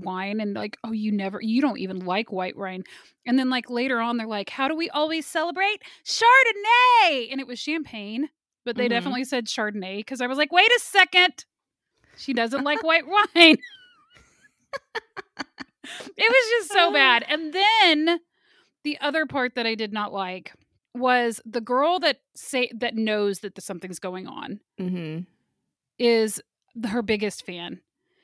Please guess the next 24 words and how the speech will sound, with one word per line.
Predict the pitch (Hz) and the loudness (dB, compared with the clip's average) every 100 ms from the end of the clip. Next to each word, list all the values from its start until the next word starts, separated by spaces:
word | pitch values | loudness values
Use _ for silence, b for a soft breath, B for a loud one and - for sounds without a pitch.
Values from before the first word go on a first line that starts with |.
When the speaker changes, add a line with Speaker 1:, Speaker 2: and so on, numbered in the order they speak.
| _ _ - | _ _ -2
Speaker 1:
And | 294 | 2
then | 320 | 4
at | 330 320 | 4 2
the | 330 349 | 0 2
end, | 349 262 | 2 4
after | 262 294 370 | 2 0 -4
she's | 381 339 | -4 -2
already | 262 320 302 | 0 0 0
written | 240 196 262 269 262 | -4 -2 -2 0 -2
this | 226 214 | -2 -6
book, | 202 226 208 185 - - _ _ _ | -4 -2 -2 -4 -14 -20 _ _ _
the, | 226 254 247 226 - | -4 -2 -2 -4 -2
they | 285 277 269 | 0 2 -2
are | 254 | -4
s-, | 233 - - | -6 -10 -4
co-authors | 277 269 294 269 269 277 339 370 - | 0 0 0 0 0 0 -2 -2 -4
and | 247 | -4
her | 262 | -2
name | 254 220 233 | -2 -2 -2
is | 294 | -2
put | - 320 | -4 -4
on | 294 | -2
the | 294 | -2
book. | 339 | -6